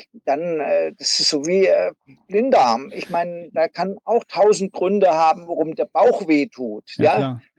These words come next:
Speaker 1: Hat einer Messer verschluckt, der andere hat eine
Speaker 2: <laughs>
Speaker 1: Blinddarmentzündung, der dritte, der, äh,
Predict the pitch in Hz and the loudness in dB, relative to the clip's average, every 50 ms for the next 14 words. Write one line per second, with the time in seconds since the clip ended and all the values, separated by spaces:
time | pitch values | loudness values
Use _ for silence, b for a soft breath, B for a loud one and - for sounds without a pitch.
0 | - - - - - 180 180 180 175 - 160 165 196 208 - 233 220 - 226 214 | -12 -2 -2 -2 0 0 -4 -4 -4 -6 -4 -2 -2 2 4 2 2 4 0 -2
1 | - - - 214 208 - - - 196 190 160 165 175 - - 180 180 180 160 123 | -2 2 0 0 0 0 -6 -4 -4 -2 -2 -4 -6 -4 0 2 4 4 4 2
2 | - 160 156 - - 185 208 220 220 214 202 196 190 185 180 - _ _ _ _ | 0 -4 -10 -10 -6 -4 -2 2 2 2 2 2 -2 -6 -6 -12 _ _ _ _
3 | _ - _ _ - 190 180 156 - 196 196 185 185 180 175 170 151 175 165 - | _ -20 _ _ -8 -8 -8 -4 0 0 0 0 0 -4 -4 0 2 2 0 0
4 | - 180 185 - 190 185 175 151 - - 175 170 165 165 165 160 147 156 165 160 | -2 -8 -6 -4 -2 -4 -4 -4 -2 0 2 4 4 4 4 4 4 4 4 4
5 | 160 160 | 4 2